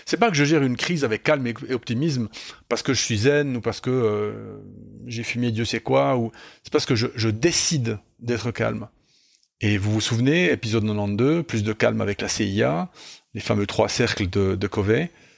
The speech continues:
Euh, eh bien, c'est une décision consciente de dire : « J'accepte la situation telle, telle qu'elle est, euh, et ensuite j'agis et j'influence avec les moyens qui sont les miens. » Mais pour ça, je dois rester calme. Le,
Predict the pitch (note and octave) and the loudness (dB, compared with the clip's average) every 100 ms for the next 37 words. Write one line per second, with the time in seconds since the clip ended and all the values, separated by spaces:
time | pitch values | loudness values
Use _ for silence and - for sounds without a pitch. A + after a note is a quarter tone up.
0 | _ _ _ G2+ F#2+ F#2+ F#2 G2 - _ | _ _ _ -2 0 0 -4 -8 -16 _
1 | _ _ _ _ _ - G#2+ A2 C3+ C#3+ | _ _ _ _ _ -12 0 2 4 2
2 | - - - D#3 C#3+ B2+ A2+ C3+ - B2+ | -2 0 2 2 2 2 4 2 2 2
3 | D3+ C#3 D3+ C#3+ - A#2+ - - _ _ | 2 2 0 2 0 0 -6 -16 _ _
4 | _ A2 A2+ A#2+ G#2 G#2+ - F3 D#3+ C#3 | _ -2 0 0 2 0 2 0 2 -2
5 | - - A2+ A2 A#2+ - G2 - G#2 - | -2 -2 0 0 -2 -2 -4 -2 -4 0
6 | G2 G#2+ E3+ - - - _ _ - G2+ | 2 0 -4 -18 -20 -20 _ _ -8 -6
7 | F#2+ A2+ G2 - D3+ G#2 G2 F#2+ C3+ A#2 | -4 -2 -2 0 0 2 4 4 4 4
8 | G2+ - G#2 G#2 C3+ - G2+ G#2+ - G2 | 2 0 0 0 0 -2 -4 -2 -2 -2
9 | G2+ A2 G#2+ A2 - G2 G2 F#2+ - - | -2 -2 -4 -6 -4 -4 -4 -6 -14 -20
10 | - _ G2+ - A#2+ - D#3 C3+ A#2 G#2 | -20 _ -6 -4 -6 0 2 4 0 2
11 | B2 C#3 D3 D#3 C3+ - A#2+ C3+ G#2+ G#2 | 4 4 2 0 -4 -4 -2 0 0 0
12 | G#2 G#2 | -4 -6